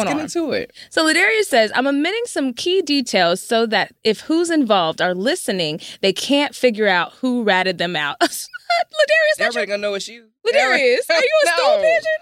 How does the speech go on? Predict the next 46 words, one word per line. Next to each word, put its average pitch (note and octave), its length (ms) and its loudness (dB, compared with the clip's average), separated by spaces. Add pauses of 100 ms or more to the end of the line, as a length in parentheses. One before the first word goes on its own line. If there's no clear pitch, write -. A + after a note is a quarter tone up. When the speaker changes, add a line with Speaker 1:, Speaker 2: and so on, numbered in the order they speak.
Speaker 2:
'Cause A#4 180 0
it's A4+ 180 -2
giving A4+ 400 0
you G#4+ 180 2
did G4+ 220 -2
it. F3 200 -14 (640)
<laughs> G#2+ 80 -20
Speaker 1:
Right. F#2+ 280 -6 (280)
And C#3+ 160 2
let C#3 120 4
me C#3 120 2
tell B2+ 180 0
the A2 80 -4
story G#2+ 380 -4
so F#2 360 -6
you G#2+ 220 -4
get - 100 -2
my G2 100 -2
perspective. C4 260 4
Speaker 2:
Right. G3 320 -4 (120)
<laughs> - 40 -20 (100)
Speaker 1:
Okay, F#4 100 2 (160)
Speaker 2:
And C#4 140 2
let D4 80 2
me D4+ 60 0
Speaker 1:
let's - 120 0
get E4 80 0
Speaker 2:
shift B3+ 120 -4
the C4 40 0
Speaker 1:
into B3 100 0
it. A#3+ 40 0
Speaker 2:
narrative G3+ 480 -2
away G#3+ 260 0
from A3 200 -2
<laughs> B3+ 500 -2
Speaker 1:
Away C#4 140 0
Speaker 2:
myself. C4+ 260 4
Speaker 1:
from A#3+ 220 2
me. E3 280 0
<laughs> A3+ 60 -4 (1300)
So C3+ 120 -6
they C3+ 100 -2
won't A#2+ 240 -4
know E3+ 160 2
it's C#3 180 -4
me. G#2 160 -20